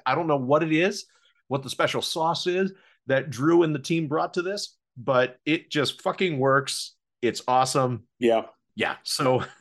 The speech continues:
Speaker 1: <laughs> let's get into this, shall we? So The Taint, it's a story about a poison water supply, insane misogynists, penis obsession, and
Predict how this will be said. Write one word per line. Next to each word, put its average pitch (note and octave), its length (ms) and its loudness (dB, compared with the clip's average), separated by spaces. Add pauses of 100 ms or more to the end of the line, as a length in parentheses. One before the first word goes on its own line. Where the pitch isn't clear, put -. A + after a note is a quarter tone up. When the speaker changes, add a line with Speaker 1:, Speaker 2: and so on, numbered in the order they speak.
(100)
Speaker 1:
<laughs> - 640 -12
let's B3+ 420 0
get E3+ 320 2
into C3 260 4
this, G2 320 -2
shall F3+ 360 0
we? G3+ 160 -6
So F#3+ 520 2
The D#3+ 200 2
Taint, F#3+ 600 -4 (140)
it's C#3+ 160 -4
a D3 60 0
story G#3 380 2
about D#3+ 300 2
a C#3 40 -2
poison D3+ 460 0
water C3 260 -2
supply, A2 800 -2
insane D#3 480 -4
misogynists, A#2+ 1000 -6 (360)
penis B3 440 0
obsession, G#2 640 -2 (540)
and G2 280 -4